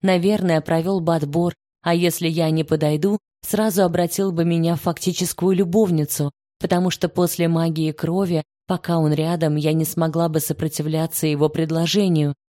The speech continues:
и ритуал был бы совершён. "Если и Лоренор захочет связать себя с менталисткой".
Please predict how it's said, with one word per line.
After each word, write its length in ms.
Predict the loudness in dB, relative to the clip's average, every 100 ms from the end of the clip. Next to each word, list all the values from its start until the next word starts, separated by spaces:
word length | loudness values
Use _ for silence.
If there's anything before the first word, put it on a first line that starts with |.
| _ -2
и 100 | 0
ритуал 480 | 0 0 0 0 0
был 240 | 0 0
бы 120 | 0
совершён. 760 | 0 -2 -2 -2 -2 -2 -2 -6 _ _ _ _ _ _ -4
"Если 420 | -2 -2 -2 -4
и 160 | 0
Лоренор 540 | 0 2 2 2 2 0
захочет 640 | -2 -4 -2 -4 -4 -6
связать 540 | -4 -2 0 -2 -4
себя 320 | -4 -2 -2 -2
с 120 | 0
менталисткой". 960 | -2 0 -2 -2 -2 -4 -4 -6 -6